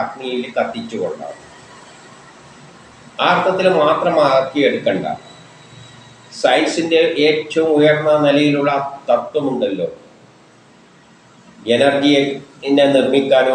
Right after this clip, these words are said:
നമ്മൾ നശിപ്പിക്കാനോ പറ്റില്ല, അതിൻ്റെ രൂപം മാറ്റാമെന്ന്. അപ്പോൾ ഒരു വസ്തു ഇല്ലാതാകുന്നുണ്ടെങ്കിൽ അത് അഗ്നിയുടെ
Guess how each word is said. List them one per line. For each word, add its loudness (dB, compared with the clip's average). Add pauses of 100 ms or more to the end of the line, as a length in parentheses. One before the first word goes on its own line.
നമ്മൾ 0 (100)
നശിപ്പിക്കാനോ -2 (100)
പറ്റില്ല, -4
അതിൻ്റെ 0
രൂപം -2
മാറ്റാമെന്ന്. -4 (640)
അപ്പോൾ 0 (260)
ഒരു 4
വസ്തു 0 (200)
ഇല്ലാതാകുന്നുണ്ടെങ്കിൽ 0 (1300)
അത് 2 (240)
അഗ്നിയുടെ 2